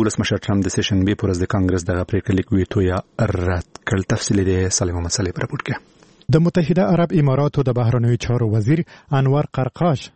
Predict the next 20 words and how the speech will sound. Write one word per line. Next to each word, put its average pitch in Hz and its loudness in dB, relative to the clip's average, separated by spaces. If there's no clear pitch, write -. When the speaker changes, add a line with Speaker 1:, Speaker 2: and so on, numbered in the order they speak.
Speaker 2:
د 120 2
ولسمشر 120 0
ډونالډ 117 2
ټرمپ 165 2
لخوا 156 0
د 143 0
کانګرس 143 2
د 131 0
پریکړه 127 0
لیک 127 -2
ویټو 113 2
کول 117 0
وستایل. 113 0
ښاغلي 165 2
قرقاش 147 0
نن 165 4
سهار 120 0
په 110 0
ټویټر 113 0
کې 113 -2